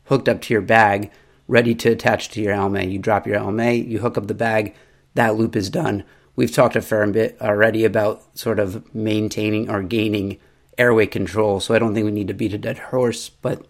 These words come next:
that makes sense to me. So the next thing you mentioned, and I wanna talk a little bit more about this, is pocus. So I, I like the idea of using the subxiphoid view,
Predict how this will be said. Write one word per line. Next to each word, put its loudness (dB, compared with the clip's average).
that 4
makes -2
sense -8
to -12
me. -16
So 2
the 6
next 2
thing 4
you 4
mentioned, 2
and 0
I 2
wanna 0
talk 0
a 0
little 6
bit 2
more 2
about 4
this, -4
is -4
pocus. -8
So 6
I, 2
I 8
like 6
the 4
idea 6
of 4
using 2
the 0
subxiphoid 0
view, 2